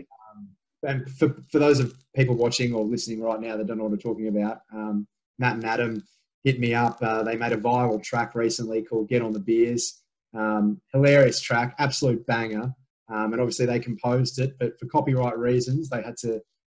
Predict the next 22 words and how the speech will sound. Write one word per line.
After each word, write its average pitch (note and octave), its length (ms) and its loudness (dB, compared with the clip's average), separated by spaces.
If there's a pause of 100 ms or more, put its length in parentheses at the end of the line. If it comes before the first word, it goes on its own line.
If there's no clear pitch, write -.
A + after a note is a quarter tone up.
(180)
uh, A2 140 -2
had B2+ 140 0
to B2 80 -2
lend B2 280 0
my, A#2 420 -2 (160)
my A2+ 160 -2
voice, B2+ 680 0
uh, G#2+ 240 0
to A2+ 180 -4
make A2+ 160 -4
sure A2+ 260 -2
they G#2+ 140 -2
could A#2 140 -6
use A#2+ 220 -2
it A#2+ 80 -6
on A2+ 80 -6
all A2+ 120 -6
the A2 60 -6
streaming A#2+ 400 -6
sites A#2+ 340 -6
and A#2 80 -10
stuff, B2+ 260 -4